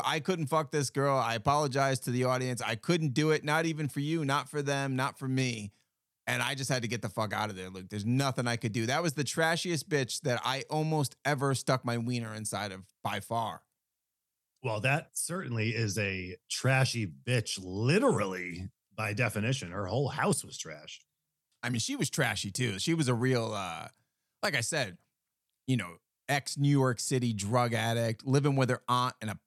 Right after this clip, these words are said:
Speaker 1: literal pile of trash, the fucking Hell's Angel gimmick going on. You know, she had the stupid, um, this is back when, like, every girl had blonde hair with light brown, like, highlights in it. She was, you know, the epitome of a trash bag. And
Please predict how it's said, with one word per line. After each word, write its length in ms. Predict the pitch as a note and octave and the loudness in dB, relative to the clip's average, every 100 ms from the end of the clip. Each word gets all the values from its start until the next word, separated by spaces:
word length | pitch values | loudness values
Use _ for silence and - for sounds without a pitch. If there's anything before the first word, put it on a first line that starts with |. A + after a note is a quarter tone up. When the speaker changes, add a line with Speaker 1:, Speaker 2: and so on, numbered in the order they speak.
| - | 0
Speaker 1:
literal 460 | C3+ E3 E3 D3+ | 4 6 6 4
pile 420 | A#2 - C3+ C#3 B2+ | 2 2 2 2 0
of 80 | |
trash, 640 | G#2+ - C3+ C3 B2 B2 - | -4 0 4 4 4 2 0
the 120 | A#2+ | -4
fucking 500 | - A#2+ A#2+ A#2 A2 _ _ _ _ - | 0 0 0 -6 -8 _ _ _ _ 0
Hell's 340 | F3+ E3+ C3+ | 2 4 2
Angel 360 | C#3+ D3 C3+ C3 | 2 2 4 4
gimmick 360 | A2+ C#3 C3+ | 4 2 2
going 320 | - B2+ B2 A#2+ | 2 2 2 0
on. 520 | A#2 A#2 A2+ A2+ A#2 | 0 0 -2 -2 -2
You 120 | A#2+ | -2
know, 320 | G2+ F2 F2+ F#2+ - | -2 -8 -14 -18 -12
she 200 | - - | -4 0
had 160 | D3 B2+ | 2 2
the 60 | |
stupid, 600 | B2 - D3+ B2+ C3+ B2+ | -2 -2 -2 2 2 2
um, 540 | A2+ A2 G#2 G2+ G2 G2+ _ _ _ - - _ - | 2 0 -2 -4 -8 -14 _ _ _ -18 -18 _ 0
this 140 | D#3 | 0
is 100 | C#3+ | 0
back 340 | A#2+ D3+ B2+ - | 2 2 2 0
when, 160 | C3 | 2
like, 300 | B2 A2+ A2 - _ _ _ | 2 0 -4 -12 _ _ _
every 220 | C3+ C3+ C3+ | 0 2 2
girl 200 | C#3 C3 | 4 4
had 200 | B2 G#2 | 2 0
blonde 320 | A#2+ B2+ B2 | 0 2 4
hair 180 | A#2+ B2 | 4 2
with 120 | A2+ | 0
light 400 | B2 A#2 C3 - | -2 -2 -2 -2
brown, 460 | G#2+ A2+ A#2+ B2 A#2 _ | -2 0 0 -2 -4 _
like, 240 | G#2+ G#2 - | -8 -8 -6
highlights 560 | - C3+ B2 B2+ A#2+ | 0 0 2 0 0
in 140 | B2 A#2+ | 0 0
it. 140 | A#2 | 0
She 100 | - | -2
was, 140 | G#3+ E3 | -2 0
you 100 | F3+ | 0
know, 120 | A#2+ - _ _ _ - | 0 -2 _ _ _ -4
the 140 | D3 D#3+ | 2 2
epitome 560 | - - F#3 D#3+ C#3 | 4 2 2 2 2
of 100 | A#2+ | 0
a 40 | A2 | -2
trash 400 | - A#2 A2+ G#2+ | -2 0 0 -2
bag. 320 | G2+ G2+ G#2 | -4 -4 -2
And 140 | A#2 | -4